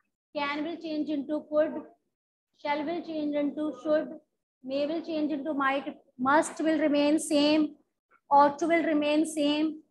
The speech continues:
Okay. So these are the basic rules of narration.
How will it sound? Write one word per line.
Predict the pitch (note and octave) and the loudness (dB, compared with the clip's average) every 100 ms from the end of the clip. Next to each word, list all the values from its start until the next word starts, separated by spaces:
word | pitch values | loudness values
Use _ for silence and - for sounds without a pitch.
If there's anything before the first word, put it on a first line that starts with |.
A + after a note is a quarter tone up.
| _ _ _ - | _ _ _ -10
Okay. | B3+ D4+ F4 E4+ - _ | -8 -4 -6 -8 -18 _
So | - C4 | -10 0
these | D4+ E4 F4 D#4 C#4 | 4 6 4 2 4
are | C4 C4+ | 6 6
the | A#3 C4 C4 | 6 4 4
basic | B3+ C4+ - F4+ C#4 | 2 0 -2 -4 -2
rules | C4+ C#4 C#4 | -2 -2 -2
of | C4+ B3 | -6 -4
narration. | B3+ A#3+ B3 B3+ D#4+ | 0 0 0 0 -2